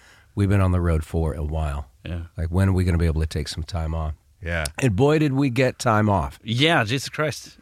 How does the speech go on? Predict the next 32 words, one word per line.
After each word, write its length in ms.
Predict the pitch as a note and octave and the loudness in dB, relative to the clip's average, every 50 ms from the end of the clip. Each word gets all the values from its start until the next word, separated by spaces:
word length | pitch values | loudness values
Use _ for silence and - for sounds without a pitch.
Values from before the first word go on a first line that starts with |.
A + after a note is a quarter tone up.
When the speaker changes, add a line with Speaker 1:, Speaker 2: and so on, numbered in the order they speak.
| - - | -14 -8
Speaker 2:
Uh, 60 | D3 C#3 | -2 0
Speaker 1:
It's 200 | D3 E3 D3 G#3 | 2 4 4 4
a, 40 | G3 - | 2 2
it, 180 | - D3 E3 - - | 2 0 0 0 0
it, 160 | D#3 D3 G2+ - | -2 -2 -2 0
it's 180 | C3+ - C3 D3 | -2 -2 2 2
Speaker 3:
I'm, 60 | C#3+ | 2
Speaker 1:
a 40 | C3 | 2
Speaker 3:
I'm 80 | D3+ E3 | 0 0
not 140 | G3+ G#3 G3 | 0 -2 0
Speaker 1:
crazy 260 | F#3+ F#3 F3+ F3+ E3 | 2 2 2 4 4
Speaker 3:
that 240 | C3+ A2+ A2+ C#3+ D3+ | 2 2 2 2 2
mad 0 | |
Speaker 1:
thing. 120 | C#3 A2+ | 0 0
Speaker 3:
about 260 | G2+ F2+ F2 F2 F2 F2+ | 0 0 -2 -2 -4 -6
it. 140 | F2+ E2+ | -8 -8
I 140 | F2+ G2 A#2 | -6 -4 -2
kinda 280 | A#2+ B2 A2+ G#2+ G2+ E3 | 0 2 2 2 4 2
Speaker 1:
No. 60 | C#3 | 2
Speaker 3:
feel 180 | B2 D3 C#3+ C#3 | 2 2 2 2
like 160 | C3+ B2 A2 | 2 2 0
that 120 | A#2+ B2+ C3 | 0 -2 -2
was, 300 | C3 B2 G#2 F#2 F2+ - _ | -4 -6 -6 -8 -10 -16 _
for 180 | - A2+ A#2 A2+ - | -14 -14 -14 -12 -10
us, 540 | - C3 D3 E3+ F#3 G3+ A3+ A3+ - - - | -6 -2 0 0 2 0 0 -2 -4 -6 -6
it 100 | C#3 C3 | -6 -6
was, 200 | B2 B2 B2 A2+ | -6 -6 -4 -2
like, 200 | B2 A#2+ A2+ - - | -2 -2 -2 -2 -4
kinda 240 | - C3+ C3+ C3 A2+ | -6 -6 -4 -4 -4
right 320 | G2+ G2 G2+ G#2+ A2+ A#2 A#2+ | -4 -2 0 0 0 0 0
on 240 | A#2 A#2 A2+ A2 | -2 -2 -4 -6
time. 420 | G2 - A#2+ B2+ B2+ B2 A2+ A2 | -8 -8 -6 -4 -4 -2 -2 -4